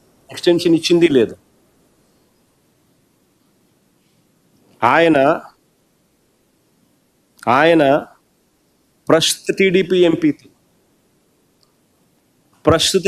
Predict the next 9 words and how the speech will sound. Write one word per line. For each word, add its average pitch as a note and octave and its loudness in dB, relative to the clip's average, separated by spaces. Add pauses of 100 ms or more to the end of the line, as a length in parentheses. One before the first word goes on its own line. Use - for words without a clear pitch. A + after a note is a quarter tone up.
తెలుగుదేశం F3+ 2 (140)
పార్టీ E3 0 (200)
విజయవాడ E3+ 2 (140)
ఎంపీతో D3 0 (2250)
తన D3+ 2 (120)
సన్నిహిత E3+ 0 (160)
సంబంధాలు E3+ 2 (1000)
ఏ D3+ 2 (100)
స్థాయిలో F3 2